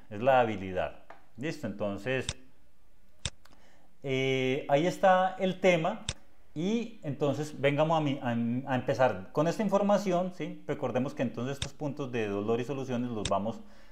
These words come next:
tomando de acá, de acuerdo al nivel de conciencia al cual queremos llegar a la persona. Si tu persona está en esta etapa, pues entonces es acá donde tú debes de crear tu servicio, ¿sí? Eh,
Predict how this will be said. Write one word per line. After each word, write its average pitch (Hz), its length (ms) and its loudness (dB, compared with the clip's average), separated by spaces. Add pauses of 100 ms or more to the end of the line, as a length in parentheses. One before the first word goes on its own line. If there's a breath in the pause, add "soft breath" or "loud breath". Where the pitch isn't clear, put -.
(200 loud breath)
tomando 127 420 4
de 143 120 6
acá, 139 460 2 (560)
de 120 100 2
acuerdo 151 580 4
al 139 60 4
nivel 117 220 2
de 127 80 -2
conciencia 113 420 -2
al 123 80 -4
cual 123 220 0
queremos 120 340 0
llegar 98 280 0
a 107 40 2
la 110 460 -6
persona. 113 400 -2
Si 107 160 -8
tu - 120 -10
persona 107 300 -4
está 143 220 -2
en 143 80 0
esta 139 160 -2
etapa, - 340 0
pues 98 140 -6
entonces 92 400 -6
es 110 120 -10
acá - 360 -6 (260 loud breath)
donde 110 240 -4
tú 117 240 -6
debes 95 260 -2
de 101 120 -6
crear 82 260 -2
tu 98 100 -12
servicio, 95 520 -8 (180)
¿sí? 113 60 -8 (1800)
Eh, 117 1160 -2